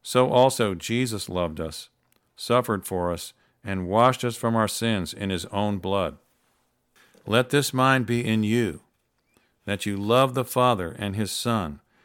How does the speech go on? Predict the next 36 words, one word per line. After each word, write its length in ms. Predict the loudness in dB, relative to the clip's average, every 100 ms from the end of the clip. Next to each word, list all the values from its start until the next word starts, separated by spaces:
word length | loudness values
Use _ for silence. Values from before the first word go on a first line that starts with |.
| _ -10
and 160 | -6 -4
you 100 | -4
love 360 | 2 4 4
your 120 | 0
brothers 380 | 0 2 2 0
and 100 | -4
sisters, 600 | -4 -4 -4 -8 -10 -12 -16 _ _ _ _ _
and 160 | -6 -2
you 120 | -2
live 300 | 0 0 0
for 160 | 0 -2
them, 380 | 0 -2 -2 -8 _ _ _ _ _ _ 0
no 180 | 2
longer 460 | 6 6 6 4 0
for 140 | -4
yourself, 680 | -6 -4 -4 -2 -2 -4 -10 _ _ _ _ _ _
and 100 | -6
you 100 | 0
are 140 | 2 2
ready 300 | 4 2 2
to 120 | -2
lay 220 | 2 2
down 360 | 2 0 0 0
your 120 | -2
life 320 | 0 0 0
for 120 | -4 -10
them. 240 | -10 -14 _ _ _ _ _ _ _ _ _ _
Jesus 360 | -2 -2 -2 -2
said, 360 | -2 -2 -4
"Greater 320 | 0 2 4
love 280 | 4 4 4
has 260 | 2 -2 0
no 220 | 2 2
man 280 | 2 2 0
than 180 | -2 -2
this, 420 | -2 -4 -8 -18